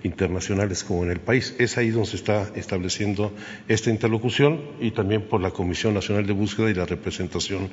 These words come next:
que tenemos en el Estado de Sonora. Y se seguirá haciendo la búsqueda, por supuesto, en, en las dos vías.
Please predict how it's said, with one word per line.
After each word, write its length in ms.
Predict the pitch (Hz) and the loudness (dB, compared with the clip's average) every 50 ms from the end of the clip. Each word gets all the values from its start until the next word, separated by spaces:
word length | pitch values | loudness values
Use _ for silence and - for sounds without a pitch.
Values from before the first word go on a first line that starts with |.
| - - - - - | -8 -14 -16 -10 -6
que 120 | - 90 | -4 -2
tenemos 360 | - - 92 98 95 92 - | 0 2 2 2 2 2 0
en 100 | - 85 | 0 -2
el 80 | 78 73 | -2 -2
Estado 280 | 69 - - - 85 80 | -4 -4 -2 -2 -2 -2
de 40 | |
Sonora. 340 | 80 - - 71 - - - - - - - - - - - - - | -2 -4 -4 -6 -8 -10 -12 -14 -16 -18 -18 -16 -18 -18 -18 -8 -4
Y 100 | - 95 | -2 0
se 120 | - 95 | 0 0
seguirá 280 | - - 98 85 92 104 | 0 2 0 0 0 0
haciendo 500 | 98 - 127 104 98 95 101 107 101 - - - - - - - | 0 0 0 0 0 0 0 -2 -2 -4 -10 -16 -18 -18 -10 -2
la 100 | 110 92 | 0 0
búsqueda, 400 | - - 98 - - - 101 107 | 0 0 -2 -2 -2 0 -2 -2
por 140 | 98 - 95 | -2 -4 -6
supuesto, 640 | - - 87 - 107 98 - - - 113 110 110 - - - - - - - | -6 -6 -4 -2 -2 -2 0 0 -2 -2 -2 -2 -6 -14 -16 -18 -14 -6 -2
en, 180 | 98 87 87 | -2 -2 0
en 160 | 92 98 92 87 | -2 -2 -2 -2
las 120 | 87 85 | -2 -2
dos 180 | 87 90 80 73 | -2 -2 -2 -4
vías. 360 | 80 71 69 - - - | -6 -6 -6 -8 -10 -12